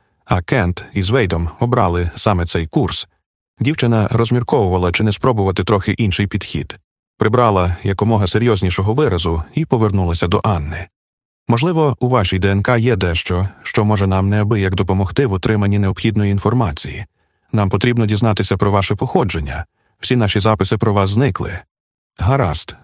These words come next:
то якого дідька ви не сказали одразу?» — здивувалася Анна.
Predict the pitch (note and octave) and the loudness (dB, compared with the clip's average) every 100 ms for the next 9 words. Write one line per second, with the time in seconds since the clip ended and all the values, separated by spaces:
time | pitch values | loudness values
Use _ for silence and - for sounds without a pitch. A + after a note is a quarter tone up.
0 | - A2+ G2 G#2 A#2 D#3 A#2 G#2+ B2+ A2 | -2 0 0 0 0 2 2 0 0 0
1 | G#2 G2 - G#2 G2+ G#2 A2+ B2 F2 C#2 | 2 0 0 2 2 2 2 0 0 -4
2 | D#2+ - _ - G2 G#2+ F#2 F2+ F2+ F#2+ | -8 -12 _ -4 0 0 2 0 0 -2
3 | G#2+ A2 E2+ D2 C#2 | -2 0 -2 -4 -8